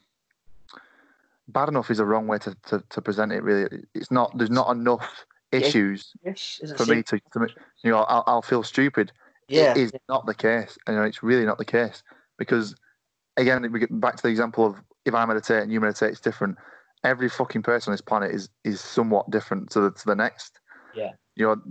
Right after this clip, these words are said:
Speaker 1: and you might experience things the same way. You might experience things similar to how your friends do or other people do. But that does not mean that it's not worth, you know, someone's time or your own time. And, you know,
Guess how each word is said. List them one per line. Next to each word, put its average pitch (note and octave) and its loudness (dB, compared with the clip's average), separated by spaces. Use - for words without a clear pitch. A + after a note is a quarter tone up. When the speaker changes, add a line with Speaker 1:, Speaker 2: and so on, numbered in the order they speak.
Speaker 1:
and B2+ 0
you B2+ 0
might C#3+ 2
experience A2+ 0
things A2 -2
the G2+ -2
same G#2 0
way. G2+ 2
You G#2 -2
might A2 0
experience G#2 -2
things G#2 -4
similar A2+ 0
to G2+ 2
how G2+ -2
your G#2 -4
friends A2 -2
do G#2+ 4
or G2 4
other A#2+ 4
people G#2+ -2
do. G#2 0
But A#2+ 4
that B2 -2
does A#2+ 0
not C3 0
mean A#2+ 0
that A2 2
it's G#2+ -8
not A2+ 0
worth, A2+ 0
you A#2 -2
know, G#2+ 2
someone's A2 -2
time A2 -2
or G#2 -2
your G#2 2
own A2+ 0
time. G2 -4
And, - -8
you A2+ -2
know, G2+ 2